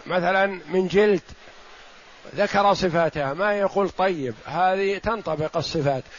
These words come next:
لكن أريد منك بينة، أريد شهود على يشهدون على أن هذه لك". نقول: "لا، البينة ما تحتاج في مثل هذا، البينة ما أبان الحق،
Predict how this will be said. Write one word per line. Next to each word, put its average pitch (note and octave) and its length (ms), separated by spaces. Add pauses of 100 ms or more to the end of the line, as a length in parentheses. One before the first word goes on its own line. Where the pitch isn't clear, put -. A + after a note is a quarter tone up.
(180)
لكن F#3 320
أريد G3+ 300
منك G3 240
بينة، D#3+ 460 (1040)
أريد G#3+ 300
شهود F#3+ 480
على F#3 220
يشهدون F#3+ 480
على F#3+ 300
أن G3 140
هذه F#3 360
لك". F3 160 (560)
نقول: G3 360
"لا، C3 140 (240)
البينة G3 540
ما G#3+ 180
تحتاج E3 420
في D#3+ 220
مثل D#3+ 220
هذا، C3 380 (460)
البينة A3 680
ما G3 240
أبان G#3+ 300
الحق، E3 300